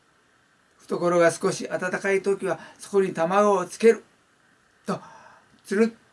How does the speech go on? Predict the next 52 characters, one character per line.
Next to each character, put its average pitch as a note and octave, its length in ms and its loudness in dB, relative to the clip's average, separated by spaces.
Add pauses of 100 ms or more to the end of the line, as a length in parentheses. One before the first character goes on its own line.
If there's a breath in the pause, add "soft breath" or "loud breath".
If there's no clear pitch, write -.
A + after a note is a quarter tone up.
(240)
卵 G#3 400 4
を F#3+ 100 4
つ G#3+ 140 -2
る A3+ 200 4
っ - 200 -20
と B3+ 120 2
落 G#3 80 -2
と A3 120 2
し G#3 80 -6
て A3 100 0
食 G3+ 160 0
べ G#3+ 100 2
る G#3+ 60 0
の G#3+ 140 2
が G#3 160 4 (180 loud breath)
唯 A3+ 240 2
一 G3+ 220 -4
の A3 160 2
贅 G3 240 -2
沢 F#3+ 260 -6
で F#3 120 -8
し - 80 -10
た。 - 260 -8 (920)
一 A#3+ 120 -8 (200)
杯 D#3+ 180 0
の D3 120 -6
か D#3 160 -8
け E3+ 80 -6
そ F#3+ 120 -2
ば。 - 140 -6 (280)
い - 20 -16
や - 340 -14 (600 soft breath)
ー、 - 20 -16
思 D#3 120 -8
い E3 40 -8
出 E3+ 140 -8
し F#3+ 80 -14
ま F3+ 100 -8
す F#3 100 -14
ね。 F#3 120 -10
一 G3+ 80 -10 (160)
杯 F3+ 120 -12
の A#3 120 -12
か E3+ 80 -14
け E3+ 100 -20
そ G#3 100 -10
ば F#3+ 120 -4
と F3 80 -8
い D#3+ 60 -4
う E3+ 60 -10
の F#3 100 -4
が、 E3+ 160 -4